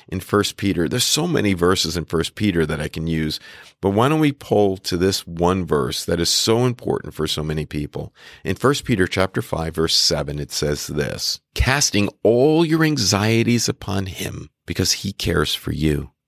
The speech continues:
I want you to know that we must let God have all our cares, all our worries. He's watching over you.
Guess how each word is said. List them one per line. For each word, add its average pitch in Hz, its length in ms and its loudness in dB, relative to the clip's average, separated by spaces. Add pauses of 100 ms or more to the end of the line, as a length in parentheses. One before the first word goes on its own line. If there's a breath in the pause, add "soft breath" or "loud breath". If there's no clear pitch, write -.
(760 loud breath)
I 98 60 2
want 110 360 2
you 143 60 -2
to 135 100 2
know 98 280 4
that 90 160 2
we 101 100 2
must 110 300 0
let 107 260 0
God 92 300 0
have 87 200 -2
all 95 240 2
our 101 100 4
cares, - 460 -8
all 113 220 4
our 120 100 2
worries. 73 500 -4
He's 127 220 2
watching 113 460 0
over 76 240 -2
you. 64 260 -10